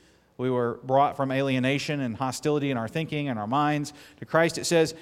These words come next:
that he's reconciled us in his body of flesh by his death. So Christ has done the reconciling, and the purpose of that is to present you. To present you how? Not all undone and messed up.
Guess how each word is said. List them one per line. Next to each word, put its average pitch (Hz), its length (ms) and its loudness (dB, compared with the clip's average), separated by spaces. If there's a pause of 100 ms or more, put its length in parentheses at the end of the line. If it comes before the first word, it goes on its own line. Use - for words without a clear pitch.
(220)
that 139 120 2
he's 139 180 0
reconciled 160 600 2
us 160 200 4
in 147 100 -2
his 139 120 -2
body 143 280 2
of 135 80 -4
flesh 147 200 2
by 135 200 2
his 113 100 0
death. 139 340 2
So 127 140 -4
Christ 156 340 0
has 139 80 -8
done 147 140 0
the 135 80 -4
reconciling, 156 640 -2 (260)
and 123 140 -2
the 120 60 -2
purpose 165 340 -4
of 139 120 0
that 151 260 2
is 143 320 -4
to 147 180 -6
present 123 960 -6 (220)
you. 101 360 -10 (840)
To 123 80 -2
present 139 320 0
you 160 100 0
how? 135 540 2 (160)
Not 151 240 2
all 151 260 4
undone 139 300 2
and 131 80 -2
messed 135 260 0
up. 190 300 2